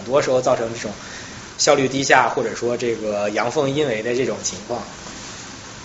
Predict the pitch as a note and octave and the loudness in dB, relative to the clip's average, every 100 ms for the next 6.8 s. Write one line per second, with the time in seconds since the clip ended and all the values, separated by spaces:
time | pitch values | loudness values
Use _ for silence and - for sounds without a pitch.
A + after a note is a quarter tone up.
0 | - A2 G#2+ G#2 A2 - - - - - | -6 -2 0 0 -4 -8 -14 -14 -14 -14
1 | - - - - - - - - - - | -16 -16 -16 -14 -14 -16 -16 -16 -16 -16
2 | - - - C3 C3 A#2 A2 A2+ - - | -16 -14 -2 4 4 4 2 -4 -8 -14
3 | - - - - - - - - - - | -16 -16 -16 -16 -16 -16 -16 -16 -16 -4
4 | - E3 E3 E3 A#2+ G2 C#3+ C#3 D#3+ D#3 | 2 4 6 4 4 4 4 4 6 6
5 | B2+ - - - F3+ F3+ G3+ C#3+ A#2+ A2 | 6 2 -10 4 6 10 10 8 6 0
6 | F#2+ - A2+ A2 G2+ B2+ A#2 | -4 -2 0 0 0 0 0